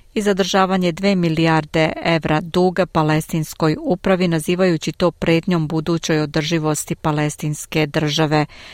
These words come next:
Francuska se nedavno obavezala da će priznati Palestinu i kaže da su napori poput ovog usklađeni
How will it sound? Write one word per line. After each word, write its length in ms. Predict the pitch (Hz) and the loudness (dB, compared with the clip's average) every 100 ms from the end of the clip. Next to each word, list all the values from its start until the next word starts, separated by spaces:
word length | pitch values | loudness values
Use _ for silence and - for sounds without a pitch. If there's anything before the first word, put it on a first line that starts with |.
| - - | -20 -12
Francuska 520 | - 160 170 160 - 151 | -4 -4 -4 -6 -6 -6
se 180 | - | -4
nedavno 600 | 165 175 170 175 170 170 - | 0 0 2 0 2 0 0
obavezala 760 | 165 160 165 170 160 170 160 | 0 0 2 2 2 0 2
da 120 | 160 | 0
će 160 | - 175 | -2 -4
priznati 540 | - 160 165 - 185 | -2 -2 0 -2 -2
Palestinu 840 | - 175 170 165 - 180 175 175 - | 0 2 2 -2 -2 0 2 0 -2
i 100 | - | -4
kaže 460 | - 156 151 151 180 | -2 0 0 0 -2
da 120 | 156 | -2
su 160 | - 165 | -6 -4
napori 480 | 151 151 - 156 151 | -2 -2 -2 -2 -2
poput 460 | 170 165 - - - | -2 -2 -4 -4 0
ovog 340 | 185 180 165 | 2 2 0
usklađeni 600 | 180 - 196 - 180 170 | -4 -2 -2 2 2 0